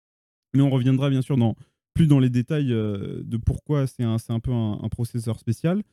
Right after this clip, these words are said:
Euh, donc on a une consommation, euh, du processeur qui est de, de l'ensemble plutôt, euh, de la partie graphique plus processeur qui est de quatre à quinze watts selon comment vous le configurez. Si vous voulez faire des sessions dehors un peu plus longues, ben, vous le mettez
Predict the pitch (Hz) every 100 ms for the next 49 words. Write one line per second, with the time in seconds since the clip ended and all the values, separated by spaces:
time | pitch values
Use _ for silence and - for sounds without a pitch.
0 | _ _ _ _ 127 135 135 131 147 170
1 | 139 135 127 143 131 139 135 135 _ 143
2 | 139 120 113 110 - 135 - 131 - 135
3 | - 123 113 110 101 _ 113 104 107 123
4 | 127 - 151 127 127 143 123 104 104 98
5 | - _ 107 110 - 120 120 113 117 113
6 | 120 123 - 113 104 - 120 - - -
7 | - _ 123 - 147 127 131 147 143 -
8 | 135 139 143 143 135 127 120 120 127 -
9 | 117 117 147 - 123 110 113 117 - 113
10 | 120 - 127 - 127 117 120 117 110 117
11 | - 127 123 107 101 101 107 107 110 -
12 | 120